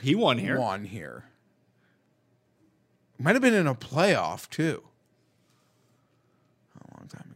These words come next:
Speaker 2: ago. So, yeah, I guess shitty players can win here. It doesn't feel like that anymore.
Speaker 1: No. I think this field has gotten progressively, like, Pebble used to have a really good field.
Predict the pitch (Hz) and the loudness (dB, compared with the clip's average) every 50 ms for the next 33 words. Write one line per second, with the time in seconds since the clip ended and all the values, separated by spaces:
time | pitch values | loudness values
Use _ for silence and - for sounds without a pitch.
0 | - - - - - _ _ _ _ _ _ _ - 185 214 220 165 147 180 - | -20 -20 -20 -20 -20 _ _ _ _ _ _ _ -6 -4 -2 -2 -2 -2 -4 -4
1 | - - 139 120 113 - 127 110 107 104 - - - 95 98 104 127 131 139 135 | -4 -4 -4 -6 -6 -8 -8 -8 -6 -8 -8 -10 -10 -10 -8 -8 -8 -8 -8 -8
2 | 143 147 180 190 180 170 - 185 185 196 - 117 - 120 110 104 - 107 101 98 | -6 -6 -4 -4 -4 -2 -2 -2 0 0 -2 -2 -4 -6 -6 -6 -8 -10 -14 -14
3 | 101 95 82 90 - _ _ _ _ _ _ _ _ _ _ _ _ _ _ _ | -14 -14 -16 -18 -20 _ _ _ _ _ _ _ _ _ _ _ _ _ _ _
4 | _ _ _ _ _ _ - 180 196 240 254 226 214 220 214 - - 165 165 165 | _ _ _ _ _ _ -12 -8 -6 -2 -2 0 -2 -2 -4 -4 2 6 8 8
5 | 170 165 196 170 156 - - 165 156 139 135 123 120 131 127 123 127 107 123 110 | 8 8 4 -2 -2 0 2 2 2 2 0 2 4 4 4 4 0 -6 -6 -4
6 | 120 117 113 123 113 113 113 117 113 117 - - - - - - 156 170 175 151 | -4 -2 -2 -4 -6 -6 -4 -6 -6 -8 -12 -20 -20 -10 0 4 4 6 6 6
7 | 135 123 120 113 - 120 117 117 113 110 110 107 107 104 101 101 104 101 95 - | 4 4 2 0 2 2 4 4 4 2 0 -2 -2 -4 -4 -6 -8 -10 -12 -12
8 | - 101 95 85 78 82 92 | -12 -12 -10 -10 -10 -12 -16